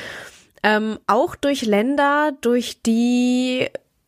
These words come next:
durch diesen Grundgedanken, ist das nicht gefährlich, ne? Das geht ja einmal in Richtung, ist das Trampen nicht gefährlich? Und gleichzeitig bist du auch in Ländern unterwegs,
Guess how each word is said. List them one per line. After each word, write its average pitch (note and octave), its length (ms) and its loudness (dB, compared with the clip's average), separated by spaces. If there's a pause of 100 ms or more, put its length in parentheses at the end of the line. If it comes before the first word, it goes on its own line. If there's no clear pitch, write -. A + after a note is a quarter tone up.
(600)
durch A3+ 200 2
diesen A3 400 0
Grundgedanken, A3 600 0
ist - 160 0
das A3 100 -2
nicht G#3+ 140 -2
gefährlich, A#3 720 0
ne? A3+ 240 2
Das A#3 160 -2
geht A3+ 160 0
ja G#3 120 4
einmal A3+ 320 2
in G#3 120 0
Richtung, G#3+ 380 0
ist - 140 -2
das - 140 -2
Trampen A3+ 500 0
nicht C#4 200 0
gefährlich? C4 500 0
Und G#3+ 80 -2
gleichzeitig A3+ 420 0
bist - 160 0
du A#3+ 80 2
auch A3 80 0
in A3 80 0
Ländern B3 400 2
unterwegs, F#3 640 0